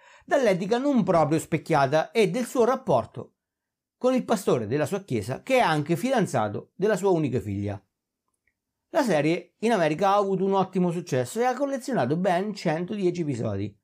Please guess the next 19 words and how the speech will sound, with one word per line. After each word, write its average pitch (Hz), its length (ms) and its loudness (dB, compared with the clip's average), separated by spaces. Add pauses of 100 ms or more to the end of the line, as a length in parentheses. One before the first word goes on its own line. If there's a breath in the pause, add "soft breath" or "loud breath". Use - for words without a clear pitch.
Dopo 170 680 0 (500)
questo 226 460 0
telefilm 175 680 0
e 127 120 -4
un'altra 180 380 0
breve 220 360 2
apparizione 180 800 0
come 123 200 -6
sacerdote 143 840 -2
in 120 180 -4
Sister 180 420 -6
Sister, 127 540 -4
altra 131 280 -2
sitcom 131 440 -6
di 107 80 -6
successo 120 420 -4
degli 120 140 0
anni 190 160 -2
novanta, 147 440 -2